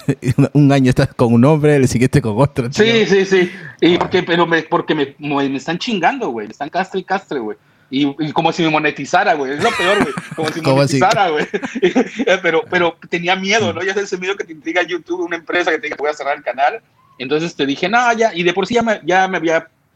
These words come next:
Speaker 2: fastidiado.
Speaker 1: Mm.
Speaker 2: Y como bien lo dijiste al principio, a mí los podcasts, pues,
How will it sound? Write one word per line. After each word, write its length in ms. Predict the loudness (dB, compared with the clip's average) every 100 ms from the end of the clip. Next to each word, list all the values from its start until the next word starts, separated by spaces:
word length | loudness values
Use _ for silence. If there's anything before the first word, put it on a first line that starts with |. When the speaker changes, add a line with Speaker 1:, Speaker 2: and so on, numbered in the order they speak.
| -10
Speaker 2:
fastidiado. 540 | -10 -10 -6 -4 -4 _ -14
Speaker 1:
Mm. 220 | -10 -10 -12 -6
Speaker 2:
Y 100 | 0
como 180 | 2 2
bien 100 | 2
lo 60 |
dijiste 200 | 0 -2
al 60 | -4
principio, 460 | -4 -4 -2 0 0
a 80 |
mí 100 | -2
los 140 | -4 -4
podcasts, 320 | -8 -6 -8
pues, 220 | -8 -16